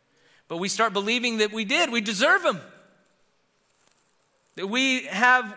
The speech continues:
what it takes. And God knew this human tendency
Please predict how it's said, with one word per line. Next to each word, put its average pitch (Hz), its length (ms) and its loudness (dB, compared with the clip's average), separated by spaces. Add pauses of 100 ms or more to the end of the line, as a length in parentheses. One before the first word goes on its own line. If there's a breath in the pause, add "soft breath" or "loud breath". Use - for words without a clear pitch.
what 233 140 0
it 220 120 -6
takes. 254 640 -2 (800 soft breath)
And 185 140 -6
God 247 240 4
knew 254 340 -4
this 254 300 -4
human 262 300 -2
tendency 214 640 -4